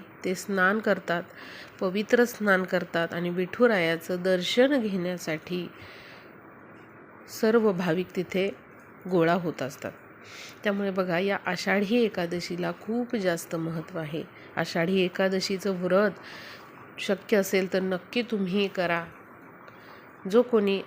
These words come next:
आषाढी एकादशीचं व्रत मनोभावे करतो, त्याच्या जीवनामध्ये कशाचीच कमतरता राहत नाही. विठुराया म्हणजेच भगवान विष्णूंचा अवतार आहे. त्यामुळे बघा, उद्या आषाढी एकादशी दिवशी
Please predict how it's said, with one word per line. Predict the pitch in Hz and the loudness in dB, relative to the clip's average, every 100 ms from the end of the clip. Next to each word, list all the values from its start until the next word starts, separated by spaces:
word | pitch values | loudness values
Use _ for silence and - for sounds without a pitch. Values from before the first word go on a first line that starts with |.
| - | -4
आषाढी | 175 190 185 202 | -4 -2 0 2
एकादशीचं | 196 185 180 180 175 196 | 2 0 0 -2 -4 -4
व्रत | 180 175 170 175 | 0 2 2 0
मनोभावे | 185 208 220 202 202 220 | 0 0 0 2 2 4
करतो, | 254 240 190 - 165 | 4 2 0 -2 -6
त्याच्या | 156 175 185 | -2 -2 -2
जीवनामध्ये | 185 180 170 170 170 165 165 180 - | -2 -2 -2 -2 -4 -4 -4 -4 -6
कशाचीच | 180 180 175 220 233 | -6 -4 -4 -4 -4
कमतरता | - 196 175 170 165 175 | -2 -2 0 -4 -2 -4
राहत | 175 160 160 - | -4 -4 -6 -8
नाही. | 165 151 - - - - - - | -8 -8 -12 -20 -18 -18 -16 -4
विठुराया | 220 214 254 311 226 185 185 | 0 2 6 8 8 6 4
म्हणजेच | 185 185 196 190 - 180 | -2 -2 0 0 -2 -6
भगवान | 175 175 185 220 | -4 -2 0 0
विष्णूंचा | 208 180 190 - 220 269 262 175 | -2 0 -2 0 0 0 0 -2
अवतार | 165 165 156 | -2 -2 -2
आहे. | 160 160 165 - - - - - | -2 -4 -8 -16 -20 -18 -6 2
त्यामुळे | 226 220 190 | 4 4 0
बघा, | 180 170 165 170 185 | 0 0 -2 -4 -6
उद्या | 190 185 196 | -2 4 4
आषाढी | 151 170 170 180 180 233 | 4 -2 -2 0 2 4
एकादशी | 220 - 202 196 185 226 | 2 2 0 2 -2 -2
दिवशी | 233 247 202 185 | 0 0 0 -4